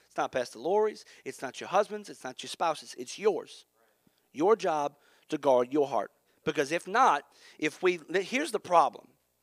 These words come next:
How many of you know that Christianity is not about us?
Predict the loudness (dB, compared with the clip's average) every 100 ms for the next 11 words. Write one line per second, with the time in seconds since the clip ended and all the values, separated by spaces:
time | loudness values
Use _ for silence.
0 | _ _ _ _ _ _ _ _ _ _
1 | _ _ 6 8 8 6 4 4 4 -2
2 | -8 -4 0 2 2 2 0 -2 -6 -2
3 | 2 2 2 2 0 -6 -12 -16